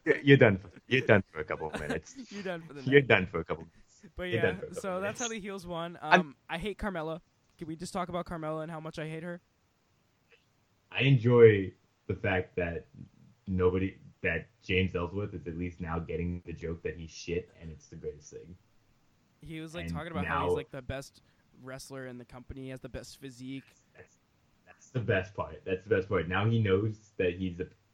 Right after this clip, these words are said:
Speaker 1: piece of fucking garbage and he shouldn't be anywhere near the fucking company. And it's glorious.
Speaker 2: I mean, I think
Speaker 1: I'm
Speaker 2: it's
Speaker 1: glad
Speaker 2: funny.
Speaker 1: that he, he's making a meme out of the meme that people don't like. It's great.
Speaker 2: It is great. It is great.
Speaker 1: He's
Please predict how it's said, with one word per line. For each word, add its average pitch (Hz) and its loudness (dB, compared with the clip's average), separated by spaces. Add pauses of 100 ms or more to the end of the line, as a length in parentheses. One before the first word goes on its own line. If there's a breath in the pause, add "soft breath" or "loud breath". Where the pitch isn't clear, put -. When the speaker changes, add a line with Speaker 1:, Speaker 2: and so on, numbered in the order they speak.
(100)
Speaker 1:
piece 98 -8
of 90 -14 (140)
fucking 90 -2
garbage 90 -2 (100)
and 85 -8
he 82 -6
shouldn't 85 -4
be 87 -4
anywhere 92 -2
near 90 0 (240)
the 95 -2
fucking 87 -6
company. 98 -6 (340)
And 85 -8 (480)
it's 90 -16
glorious. - -12
Speaker 2:
I 143 -12
mean, 160 -10
I 143 -10
think 170 -12
Speaker 1:
I'm 131 -6
Speaker 2:
it's 87 -8
Speaker 1:
glad 95 0
Speaker 2:
funny. 92 -4
Speaker 1:
that 90 -2
he, 107 -4 (260)
he's 165 0 (100)
making 156 4 (220)
a 123 -2 (140)
meme 151 -6 (100)
out 104 0
of 101 -12 (120)
the 95 -12
meme 98 2
that 82 -4
people 90 -4
don't 82 -2
like. 76 -6
It's - -10
great. 85 -10 (160)
Speaker 2:
It 165 -6
is 254 -6
great. 120 -6
It 139 -10
is 165 -8
great. 113 -10
Speaker 1:
He's 104 -2